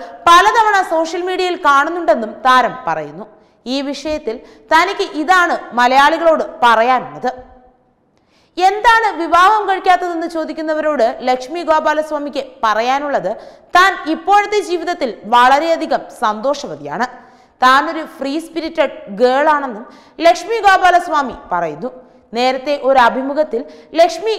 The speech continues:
ഗോപാലസ്വാമി പറഞ്ഞത്, എല്ലാവരെയും പോലെ വിവാഹം കഴിക്കാൻ തനിക്കും ആഗ്രഹമുണ്ടെങ്കിലും തനിക്ക് അറിയാത്ത പല കാരണങ്ങളാലാണ് അത് നടക്കാതെ പോയത്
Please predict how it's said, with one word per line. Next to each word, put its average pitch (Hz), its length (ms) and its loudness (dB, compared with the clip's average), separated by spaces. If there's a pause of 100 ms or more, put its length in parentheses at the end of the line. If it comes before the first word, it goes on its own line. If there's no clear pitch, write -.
(140)
ഗോപാലസ്വാമി 349 760 2
പറഞ്ഞത്, 320 320 0 (200)
എല്ലാവരെയും 330 580 2
പോലെ 320 180 0 (120)
വിവാഹം 262 420 4
കഴിക്കാൻ 247 320 -4 (360)
തനിക്കും 370 400 2 (280)
ആഗ്രഹമുണ്ടെങ്കിലും 330 840 0 (320)
തനിക്ക് 330 380 2 (220)
അറിയാത്ത 330 420 2 (240)
പല 269 200 6 (200)
കാരണങ്ങളാലാണ് 302 840 4 (360)
അത് 349 120 2 (260)
നടക്കാതെ 330 640 4
പോയത് 311 280 0